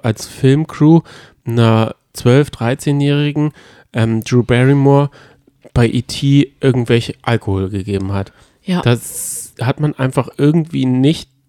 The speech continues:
Speaker 1: das Verhältnis zur Realität mehr. Man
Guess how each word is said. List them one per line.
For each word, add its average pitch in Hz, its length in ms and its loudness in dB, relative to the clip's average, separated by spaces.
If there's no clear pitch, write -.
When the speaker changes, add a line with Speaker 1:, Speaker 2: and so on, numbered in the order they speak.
Speaker 1:
das - 160 -4
Verhältnis 139 760 -2
zur - 240 -2
Realität 139 580 -4
mehr. 90 300 -4
Man 110 300 0